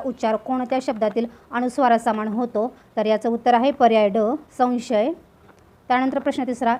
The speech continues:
ई हा स्वर कोणत्या प्रकारचा आहे? याचं उत्तर आहे पर्याय ब, ऱ्हस्व. प्रश्न चौथा, खालीलपैकी सजातीय स्वरांची जोडी सांगा. याचं उत्तर आहे पर्याय ड, ई,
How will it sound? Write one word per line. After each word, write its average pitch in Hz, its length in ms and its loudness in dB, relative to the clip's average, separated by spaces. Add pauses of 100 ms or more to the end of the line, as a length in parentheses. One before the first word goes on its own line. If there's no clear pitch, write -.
ई 311 180 4
हा 254 240 2
स्वर 240 320 0
कोणत्या 262 380 -2
प्रकारचा 220 480 0
आहे? 233 280 -2 (300)
याचं 214 220 -2
उत्तर 240 300 0
आहे 262 280 2 (240)
पर्याय 220 300 2
ब, 196 120 -2 (500)
ऱ्हस्व. 247 500 0 (800)
प्रश्न 269 260 0
चौथा, 254 400 2 (100)
खालीलपैकी 277 540 0
सजातीय 254 580 0
स्वरांची 240 420 0
जोडी 226 280 0
सांगा. 233 360 -2 (320)
याचं 220 180 -2
उत्तर 247 240 0
आहे 269 140 2
पर्याय 226 400 4
ड, 208 60 -2 (340)
ई, 277 200 -2